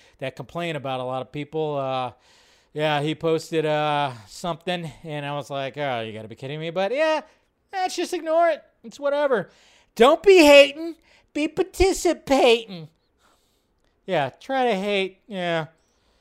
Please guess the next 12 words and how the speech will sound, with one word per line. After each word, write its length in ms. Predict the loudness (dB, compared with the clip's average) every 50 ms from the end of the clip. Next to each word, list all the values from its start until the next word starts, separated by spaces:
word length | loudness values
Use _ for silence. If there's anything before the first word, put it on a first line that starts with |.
| _ _ _ _
whatever. 460 | -4 -2 0 2 0 0 -2 -6 -10 -16 _ _ _ _ _ _ _ _ _ _ _ _ _ _ _ _ _ -20 -20 _ _ _ _
I 80 | -10
got 220 | -6 -6 -6 -6 -6
my, 260 | -8 -8 -8 -6 -6
uh, 280 | -8 -8 -8 -8 -10 -12 -14
my 100 | -16 -12
Batman 360 | -8 -8 -8 -8 -10 -12 -14
shirt 240 | -12 -10 -10 -10 -8
on. 120 | -10 -10
I'm 100 | -10 -6
good. 180 | -6 -6 -6 -6 -10 _ -20 -20 -20 -20 -20 _
Sam, 440 | -8 4 6 6 6 6 4 2